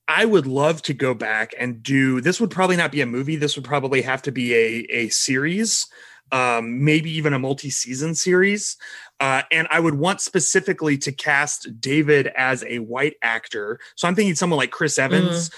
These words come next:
Speaker 1: someone who really gives us, like, Captain America vibes. I mean, like, literally, I want him to be, like,
Speaker 2: Literally. <laughs>
Speaker 1: yeah, I mean, literally, right? I want, like, I want us, I want the, I want the, the average American viewer to instantly feel like they're on his side. And then I really wanna, just wanna chart what David does.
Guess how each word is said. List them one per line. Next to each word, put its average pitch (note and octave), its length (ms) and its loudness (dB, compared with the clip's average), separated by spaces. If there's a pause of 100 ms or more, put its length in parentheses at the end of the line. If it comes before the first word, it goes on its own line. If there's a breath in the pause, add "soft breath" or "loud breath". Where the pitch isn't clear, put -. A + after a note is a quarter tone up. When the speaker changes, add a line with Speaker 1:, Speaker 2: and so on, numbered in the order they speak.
Speaker 1:
someone E3 240 2
who D3+ 100 4
really D3 240 4
gives C#3 240 0
us, D3 160 -2
like, C3 160 0
Captain C#3+ 320 -2
America B2+ 380 -2
vibes. A#2+ 480 -2
I C3 40 0
mean, A#2+ 300 -4
like, B2 240 -4
literally, C#3+ 420 0
I C3 100 2
want C3 240 -4
him F#3+ 120 6
to - 80 0
be, - 160 4
like, C#4+ 200 6
Speaker 2:
Literally. C4+ 220 4 (100)
<laughs> - 120 2
Speaker 1:
yeah, G#3 140 4
I E3 60 0
mean, D#3+ 120 2
literally, G3+ 240 4
right? E3 140 2
I E3+ 100 2
want, E3 260 4
like, D#3+ 220 2 (180 loud breath)
I D#3 120 2
want F3+ 280 0
us, E3+ 460 0
I D#3 80 2
want F3 300 0
the, D#3+ 200 4
I D3+ 100 0
want E3+ 240 -2
the, C3 300 0 (440 soft breath)
the D3 180 2
average D#3+ 320 0
American C#3+ 460 0
viewer B2+ 320 0
to - 200 -6
instantly C3+ 520 -2
feel C#3 260 -2
like C3 160 -2
they're B2+ 180 -4
on B2 140 -2
his A#2 240 -4
side. C#3+ 320 0
And C3+ 160 -6
then E3+ 80 -2
I F#3+ 60 0
really F3 320 2
wanna, D3 180 0
just B2+ 140 -10
wanna C#3 160 0
chart C#3+ 480 -2
what B2+ 320 -6
David B2 320 -2
does. A#2 520 -2